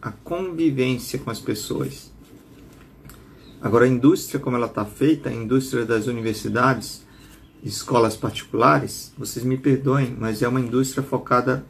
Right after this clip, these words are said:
no dinheiro e não no aprendizado. Porque o aprendizado, como diz Rubem Alves, que eu não tive a felicidade de conhecer quando eu estive na Unicamp, o conteúdo está na internet. E o professor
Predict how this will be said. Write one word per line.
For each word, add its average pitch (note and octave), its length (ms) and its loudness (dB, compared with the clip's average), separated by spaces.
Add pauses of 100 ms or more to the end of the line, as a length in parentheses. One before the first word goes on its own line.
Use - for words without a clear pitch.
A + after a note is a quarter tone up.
no C3+ 240 4
dinheiro D3+ 540 -2 (1080)
e B2+ 60 0
não B2 260 2
no C#3+ 120 4
aprendizado. C#3+ 720 2 (840)
Porque - 180 -4
o - 20 6
aprendizado, B2 720 4
como B2+ 200 0
diz A2+ 280 -4
Rubem A#2 400 -2
Alves, C3 520 0
que - 120 -4
eu A2 120 -2
não A#2+ 220 -2
tive A#2 380 -2
a G#2+ 80 0
felicidade C3+ 800 2
de - 80 -14
conhecer B2 340 0
quando C3 200 2
eu C3 380 2
estive F3+ 520 0
na D3+ 80 2
Unicamp, C#3 600 0 (1500)
o B2 180 2
conteúdo C3+ 580 4
está C#3+ 460 -2 (140)
na C3 120 -2
internet. C3 800 -2 (240)
E C3 60 -4
o - 40 -4
professor D3+ 680 0